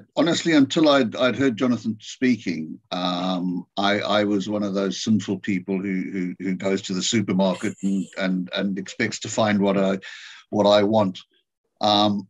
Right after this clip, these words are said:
and it, it, it, it, it's deeply, deeply worrying. I mean, my daughter, for instance, um, is forever ticking me off and telling me that I've got to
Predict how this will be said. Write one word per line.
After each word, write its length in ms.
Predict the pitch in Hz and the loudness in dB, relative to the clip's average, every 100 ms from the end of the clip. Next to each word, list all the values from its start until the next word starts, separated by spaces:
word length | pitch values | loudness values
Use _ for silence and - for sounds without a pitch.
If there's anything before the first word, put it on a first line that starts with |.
| _ _ _ _ _ _ _ _ _ | _ _ _ _ _ _ _ _ _
and 340 | - 131 120 104 - _ _ _ _ _ - | 0 2 2 -2 -10 _ _ _ _ _ -16
it, 360 | - 147 143 147 | -10 -6 -4 -2
it, 220 | 131 131 - - | -2 -2 -4 -6
it, 200 | 135 120 _ 131 | -4 -4 _ -4
it, 160 | 120 - _ - | -4 -6 _ -6
it's 300 | 101 - - 104 92 | -6 -8 -10 -10 -6
deeply, 400 | - 143 - 127 | -2 -2 0 0
deeply 320 | 113 120 101 117 | 2 0 0 -2
worrying. 280 | 113 101 | -2 -2
I 100 | 110 | 2
mean, 160 | 120 123 | 4 6
my 160 | 127 123 | 6 4
daughter, 580 | 147 151 - 120 95 - | 4 2 2 -2 -4 -8
for 240 | - 120 107 | -10 -4 -2
instance, 680 | 104 - 71 - - - _ 90 | -2 -4 -8 -12 -14 -18 _ -4
um, 360 | 92 92 - - - | 0 0 -4 -6 -2
is 200 | 98 - | -2 0
forever 420 | 123 107 110 107 | 0 2 2 0
ticking 400 | - 113 110 101 | -2 -2 0 0
me 140 | 98 | 2
off 240 | 95 95 98 | 0 -2 -4
and 100 | 95 | -2
telling 260 | 95 95 | -2 -2
me 120 | 92 | -2
that 160 | 90 92 | -2 -2
I've 180 | 90 - | -4 -4
got 140 | 95 | -6
to 200 | 92 92 | -4 -6